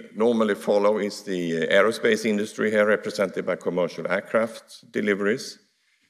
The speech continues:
because it's sort of, uh, important both for, for A M, for, for hip,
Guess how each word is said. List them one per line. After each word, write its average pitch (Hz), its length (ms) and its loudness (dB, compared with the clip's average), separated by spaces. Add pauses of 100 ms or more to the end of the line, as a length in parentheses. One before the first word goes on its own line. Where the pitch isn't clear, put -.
(140)
because 95 360 0
it's 92 140 0
sort 92 220 2
of, 80 220 4
uh, 80 40 -2
important 87 840 -2
both 85 200 -4
for, 80 200 -6
for 76 220 -2
A 110 260 4
M, 113 320 2
for, 87 360 -4
for 85 180 -2
hip, 113 360 -2